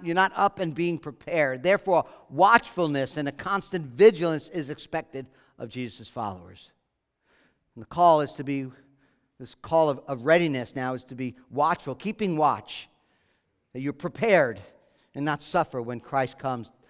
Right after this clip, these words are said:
but you trusted him and rested in him and believe on him. Here Jesus is using, again, another unexpected arrival.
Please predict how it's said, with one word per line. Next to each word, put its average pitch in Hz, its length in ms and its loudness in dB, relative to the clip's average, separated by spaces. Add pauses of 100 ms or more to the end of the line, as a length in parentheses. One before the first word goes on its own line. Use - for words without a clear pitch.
(140)
but 113 100 -16
you 127 140 -10
trusted 143 420 -10
him 110 220 -10
and 113 120 -12
rested 120 360 -10
in 95 100 -16
him 92 240 -18 (420)
and 123 100 -8
believe 131 340 -2
on 95 140 -8
him. 87 240 -14 (320)
Here 254 240 2
Jesus 175 600 -2
is 139 240 -16
using, 190 360 -4
again, 160 360 0
another 160 520 2
unexpected 175 600 -4
arrival. 139 500 -2